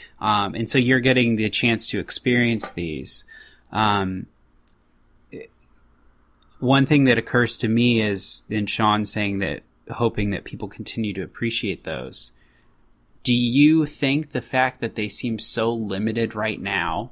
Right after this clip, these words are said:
that there aren't that many of them, and, or they aren't very accessible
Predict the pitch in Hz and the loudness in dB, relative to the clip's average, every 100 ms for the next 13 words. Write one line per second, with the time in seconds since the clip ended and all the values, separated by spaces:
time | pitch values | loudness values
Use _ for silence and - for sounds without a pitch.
0 | - 110 101 107 107 107 92 107 107 110 | -10 -8 -4 -4 -4 -4 -6 -6 -6 -6
1 | 117 127 127 131 _ _ _ - 113 117 | -4 -4 -4 -6 _ _ _ -4 -2 -2
2 | - 110 113 110 104 110 110 110 104 - | 0 0 0 0 -2 -2 -4 -2 -2 -4
3 | - 101 - - 113 | -2 -2 -2 -2 -4